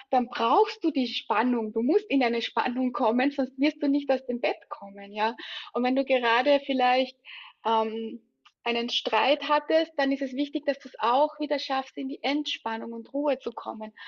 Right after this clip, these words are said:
Und je besser du aktiv pendeln kannst zwischen den einzelnen, ähm, Zuständen, desto flexibler bist du und desto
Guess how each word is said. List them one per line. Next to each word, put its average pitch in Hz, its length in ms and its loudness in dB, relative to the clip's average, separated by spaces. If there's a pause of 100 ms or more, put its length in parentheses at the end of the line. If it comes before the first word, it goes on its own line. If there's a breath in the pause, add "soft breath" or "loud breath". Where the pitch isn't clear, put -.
(240 loud breath)
Und 247 140 -10
je 240 80 -2
besser 254 400 2
du 311 360 2 (240)
aktiv 302 720 -2
pendeln 302 420 4
kannst 302 380 -2 (140)
zwischen 302 300 -2
den 285 140 -2
einzelnen, 269 720 -2 (460 loud breath)
ähm, 247 520 -4 (240)
Zuständen, 285 840 -2 (200 loud breath)
desto 254 220 -6
flexibler 277 640 -2
bist - 420 -6
du 196 180 -10 (440 loud breath)
und 226 340 -4
desto 247 460 2